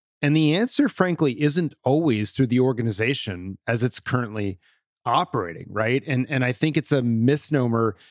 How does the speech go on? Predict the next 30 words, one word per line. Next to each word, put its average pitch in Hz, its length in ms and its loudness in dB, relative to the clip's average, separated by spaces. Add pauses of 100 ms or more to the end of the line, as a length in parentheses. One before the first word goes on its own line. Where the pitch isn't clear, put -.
(140)
And, 139 160 -2
and 143 100 2
again, 135 200 2
we're 135 100 4
talking 156 300 2
about 143 180 0
nonprofit 123 840 0
higher 87 340 -4
ed, 117 260 -20
right? 110 380 -2 (420)
And 127 140 2
when 131 140 4
you're 131 100 4
talking 143 300 0
about 151 180 2
that 139 160 0
nonprofit 135 640 0
context, 147 720 -2 (480)
I 165 220 2
think 175 220 0
the 143 80 2
legal 120 840 2
case 135 300 0
is 120 80 -6
pretty 135 260 0
clear 175 440 0
that 120 200 0
your 123 140 2
fiduciary 139 680 2
responsibility 117 1300 0